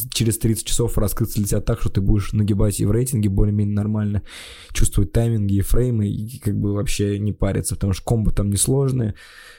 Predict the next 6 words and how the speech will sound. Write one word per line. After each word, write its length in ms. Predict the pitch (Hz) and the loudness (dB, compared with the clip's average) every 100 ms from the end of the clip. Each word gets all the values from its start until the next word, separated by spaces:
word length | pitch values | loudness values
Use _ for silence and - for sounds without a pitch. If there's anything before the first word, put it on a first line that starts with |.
| - | -4
Э, 480 | 95 104 101 101 98 127 127 - | 0 2 2 2 0 -4 -8 -2
ну, 720 | - - - - - - 160 156 | 2 2 0 -4 0 2 4 2
не 180 | 139 | 2
знаю, 340 | 135 139 123 110 | 2 2 2 2
и 40 | |
она 460 | 107 117 135 113 | 2 2 0 -2